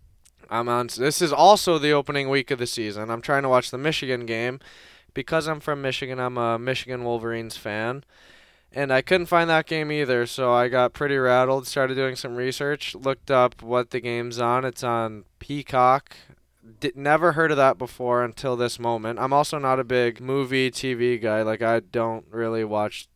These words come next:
that much besides I watch The Office. That was the one thing, but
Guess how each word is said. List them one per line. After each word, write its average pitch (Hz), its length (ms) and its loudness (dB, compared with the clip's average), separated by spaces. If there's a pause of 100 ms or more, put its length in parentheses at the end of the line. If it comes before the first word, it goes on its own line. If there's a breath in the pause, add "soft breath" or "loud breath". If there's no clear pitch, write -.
(140)
that 107 200 -2
much 107 320 -8
besides 104 720 -8 (340)
I 107 60 -6
watch 110 260 0
The 113 120 -4
Office. 104 640 -2
That 104 100 -8
was 101 160 -8
the 101 60 -14
one 98 220 -10
thing, 95 440 -14
but 98 220 -8